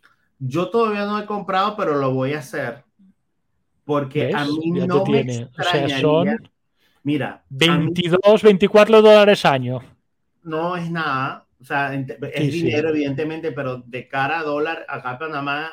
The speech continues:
Speaker 1: es cualquier cosa. Pero sí te voy a decir algo. Este, yo, conociendo el personaje, no me extrañaría que en unos meses haga, saque un estudio con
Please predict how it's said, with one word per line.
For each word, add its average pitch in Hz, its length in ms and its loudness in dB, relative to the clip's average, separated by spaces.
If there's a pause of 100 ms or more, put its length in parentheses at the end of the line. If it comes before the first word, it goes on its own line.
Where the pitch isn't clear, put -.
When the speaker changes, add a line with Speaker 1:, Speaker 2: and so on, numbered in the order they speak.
Speaker 1:
es 135 340 -10 (260)
cualquier 131 360 -12
cosa. 127 420 -12 (720)
Pero 147 200 -4
sí 147 160 -8
te 175 80 -8
voy 185 140 -2
a 190 40 -4
decir 175 340 -6
algo. 120 520 -6 (160)
Este, 135 1040 -8
yo, 160 1120 -4
conociendo 156 760 -6
el 175 100 -8
personaje, 143 840 -6 (1700)
no 156 280 -2
me 175 100 -2
extrañaría 170 760 -6
que 156 100 -6
en 143 120 -6
unos 151 260 -8
meses 165 600 -10 (520)
haga, 143 460 -4
saque 151 520 -8
un 170 200 -6
estudio 196 720 -6
con 170 540 -4